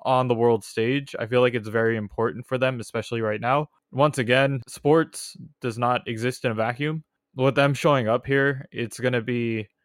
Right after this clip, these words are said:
something that will probably go down in the history books, if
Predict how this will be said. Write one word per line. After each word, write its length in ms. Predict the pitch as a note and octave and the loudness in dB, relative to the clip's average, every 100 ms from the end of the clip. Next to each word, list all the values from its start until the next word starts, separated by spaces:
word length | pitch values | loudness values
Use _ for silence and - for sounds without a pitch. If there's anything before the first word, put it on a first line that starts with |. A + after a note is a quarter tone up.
| _ _ | _ _
something 340 | - C#3+ B2 B2+ | -2 -2 0 0
that 180 | B2+ | 0
will 200 | B2+ B2 | 2 0
probably 300 | G#2+ C3+ F3 | 2 2 4
go 120 | D3 B2+ | 2 0
down 240 | A#2+ A#2+ | 0 0
in 100 | A2+ | -4
the 80 | G#2+ | -4
history 320 | B2+ - B2+ | -4 -2 -2
books, 280 | A#2 A2 - | 0 -2 -4
if 180 | A2+ | -8